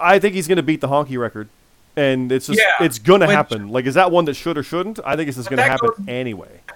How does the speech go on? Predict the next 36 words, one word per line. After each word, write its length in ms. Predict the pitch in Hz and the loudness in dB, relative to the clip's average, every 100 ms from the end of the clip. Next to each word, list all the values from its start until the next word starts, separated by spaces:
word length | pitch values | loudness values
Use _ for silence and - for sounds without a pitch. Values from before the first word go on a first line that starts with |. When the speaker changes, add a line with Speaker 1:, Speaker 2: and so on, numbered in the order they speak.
| - - - | -20 -20 -16
Speaker 2:
That 100 | 190 | -10
goes 160 | 226 202 | -8 -6
back 260 | 170 175 | -4 -4
to 80 | 175 | -6
the 80 | 160 | -10
whole 180 | 139 165 | -8 -6
idea 400 | 151 135 139 139 | -6 -8 -8 -6
of, 160 | 120 113 | -8 -12
like, 380 | 113 104 98 - | -14 -12 -14 -8
everybody's 600 | 151 151 156 147 151 156 | -6 -4 -6 -6 -4 -6
breaking 300 | 151 151 156 | -6 -6 -6
records. 220 | 156 165 | -8 -6
Like, 100 | 160 | -10
apparently 360 | 143 151 156 107 | -6 -4 -2 -4
Speaker 1:
Mm-hmm. 140 | 127 | -6
Speaker 2:
Bianca's 460 | 127 147 160 208 214 | -8 -8 -6 -8 -6
getting 240 | 202 208 | -6 -4
close 280 | 202 202 208 | -4 -6 -4
to 80 | - | -6
breaking 520 | 190 190 196 208 208 | -4 -6 -4 -8 -6
records 380 | 156 170 208 202 | -6 -6 -6 -8
as 140 | 185 | -8
well. 340 | 139 143 175 233 | -6 -6 -6 -8
So 200 | 240 175 | -8 -6
it's 80 | 156 | -4
Speaker 1:
She's 100 | 226 | 0
Speaker 2:
like, 60 | 247 | 2
Speaker 1:
had 80 | 220 | 4
hers 200 | 190 190 | 4 4
for 160 | 165 | 0
a 60 | 139 | -2
year 400 | 117 113 104 90 | -2 -4 -6 -10
right 160 | 107 113 | -8 -8
now, 200 | 113 98 | -8 -10
yeah. 180 | 98 95 | -8 -4
Speaker 2:
Yeah, 280 | 214 190 | -2 0